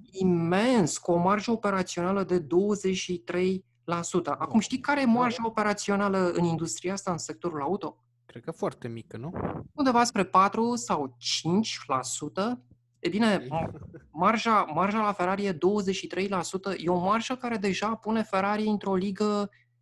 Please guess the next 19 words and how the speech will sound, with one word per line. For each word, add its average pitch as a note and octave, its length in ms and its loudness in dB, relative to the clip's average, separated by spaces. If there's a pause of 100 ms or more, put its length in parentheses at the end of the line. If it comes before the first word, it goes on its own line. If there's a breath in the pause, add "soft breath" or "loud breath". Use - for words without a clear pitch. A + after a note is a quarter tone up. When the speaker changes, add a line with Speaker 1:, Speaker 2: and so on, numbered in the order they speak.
(160)
Speaker 1:
din F3+ 200 -2
care G3 180 0
ar F#3 140 0
face G3 340 -4
parte, G3 300 -4
de F#3 120 0
pildă, F#3+ 460 -2 (200)
Apple. - 380 -6 (680)
Speaker 2:
Da, - 200 -20 (120)
Speaker 1:
Ca - 80 -14
Speaker 2:
da, D3+ 120 0
Speaker 1:
și, B2+ 180 -6
Speaker 2:
exact. - 460 -10
Speaker 1:
ca, - 120 -20
ca - 120 -4
și - 180 -8
marjă D#3 320 -2
de D3 120 -6
profit. C#3 400 -4